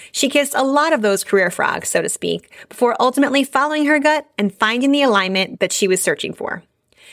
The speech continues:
Jenna Brocious is a spiritually intuitive guide and creator of the Positive Intention Prayer Cards.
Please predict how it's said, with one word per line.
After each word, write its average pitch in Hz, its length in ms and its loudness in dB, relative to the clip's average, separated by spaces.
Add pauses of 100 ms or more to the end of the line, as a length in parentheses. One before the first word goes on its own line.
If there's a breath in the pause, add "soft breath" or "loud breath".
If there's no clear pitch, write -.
(140 loud breath)
Jenna 262 260 0
Brocious 220 500 0
is - 140 0
a 147 80 0
spiritually 285 640 0
intuitive 233 500 2
guide 208 260 0
and 214 180 0
creator 190 340 2
of - 160 -2
the - 80 -4
Positive 233 480 0
Intention 185 560 -2
Prayer 160 220 0
Cards. - 460 -6